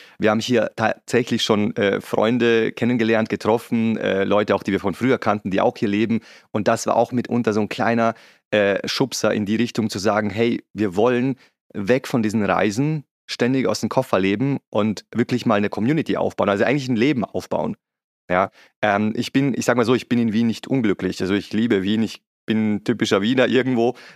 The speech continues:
äh, und ich freue mich jedes Mal, wenn ich nach Wien gehe, aber mich stört, äh, einfach die Kälte.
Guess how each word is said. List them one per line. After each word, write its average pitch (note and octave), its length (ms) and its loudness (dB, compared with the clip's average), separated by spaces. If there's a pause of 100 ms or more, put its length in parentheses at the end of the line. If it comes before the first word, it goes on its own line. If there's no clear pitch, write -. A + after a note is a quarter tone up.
äh, A2 220 2
und A2 200 0
ich - 320 -4
freue A2 240 2
mich A2 120 -2
jedes A#2+ 240 0
Mal, G#2 140 2
wenn G2+ 80 0
ich G2+ 80 -4
nach F#2+ 140 -2
Wien A#2 200 2
gehe, G#2+ 320 0
aber G2 260 2
mich G#2 440 -2
stört, - 520 -2 (260)
äh, G#2 280 2
einfach A2 280 0
die G2 100 -6
Kälte. - 440 -4